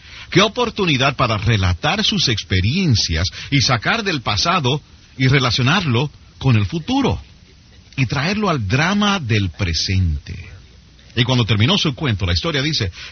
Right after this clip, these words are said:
que el rey lo volvió a mandar al calabozo, pero antes de mandarlo de vuelta, le miró a los ojos y dijo, "Debo admitir, señor, que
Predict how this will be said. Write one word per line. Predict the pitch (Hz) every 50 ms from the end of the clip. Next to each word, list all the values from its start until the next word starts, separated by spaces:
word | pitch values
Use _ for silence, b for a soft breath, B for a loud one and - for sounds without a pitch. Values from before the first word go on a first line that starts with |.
| B
que | - 131
el | 123
rey | 113 165 196 202
lo | 190 185 160
volvió | 151 147 135 165
a | 165
mandar | 156 151 151 151 143
al | 131
calabozo, | - 117 107 107 135 175 165 160 123
pero | - 147 127 131 147
antes | 190 247 262 269 208
de | 226 214
mandarlo | 180 - 156 175 180 170 175 165
de | 143 117
vuelta, | 104 123 165 135 104 87 110 104 - B B B B B B B
le | - 95
miró | 95 107 135 156
a |
los | 160 135 -
ojos | 170 151 147 139 117
y | 131 117
dijo, | 123 113 110 117 95 B B B B B
"Debo | 90 107 147 165 190 208
admitir, | 190 196 185 170 196 170
señor, | - 180 165 175 196 202 175 - - - - - - - -
que | 101 90